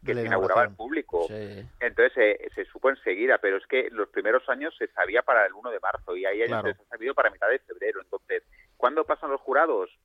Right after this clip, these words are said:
Speaker 1: Ni la más remota idea. Yo es que creo que a día de hoy, como la propuesta se acaba de aprobar, no, todavía no están ni elegidos. Y además, eh, eh, es lo que he comentado, que este año, digamos, que hay el doble de premios en cuanto a Ninot,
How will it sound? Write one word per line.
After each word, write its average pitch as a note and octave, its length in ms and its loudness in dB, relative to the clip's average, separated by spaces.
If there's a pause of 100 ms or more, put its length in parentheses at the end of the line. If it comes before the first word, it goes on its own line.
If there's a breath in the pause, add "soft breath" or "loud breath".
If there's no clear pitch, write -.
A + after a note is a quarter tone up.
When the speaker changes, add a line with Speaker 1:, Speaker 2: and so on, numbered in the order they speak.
(140)
Speaker 1:
Ni G2+ 80 -6
la F2+ 120 0
más G#2+ 160 0
remota B2 300 -4
idea. G2+ 240 0
Yo F#2+ 180 -6
es - 80 -14
que A2 100 -4
creo G#2 180 -2
que A2 80 0
a - 20 4
día G2+ 180 0
de G2 160 -2
hoy, C3+ 280 -6
como F#2+ 260 -4
la F2+ 100 0
propuesta F#2+ 400 -6
se - 100 -20
acaba F#2 240 2
de F#2+ 80 6
aprobar, F#2+ 400 2
no, A2+ 100 -4
todavía A2+ 240 0
no - 60 -4
están G2+ 240 0
ni F#2+ 60 -12
elegidos. - 460 -8 (920)
Y G#2+ 40 4
además, G2 300 2
eh, G#2+ 220 0 (120)
eh, G#2+ 180 2
es G2+ 80 -2
lo A2+ 80 0
que A2+ 60 0
he G#2+ 40 -2
comentado, G#2+ 520 0
que G2+ 100 -6
este G2+ 220 -6
año, G#2+ 320 -6
digamos, G#2+ 340 0
que A#2+ 140 -2
hay A2 120 2
el G#2 80 -2
doble G2+ 220 -2
de G2 80 0
premios G#2 280 -8
en C#3 100 -10
cuanto G#2 260 -4
a F2 40 -6
Ninot, A2 300 -8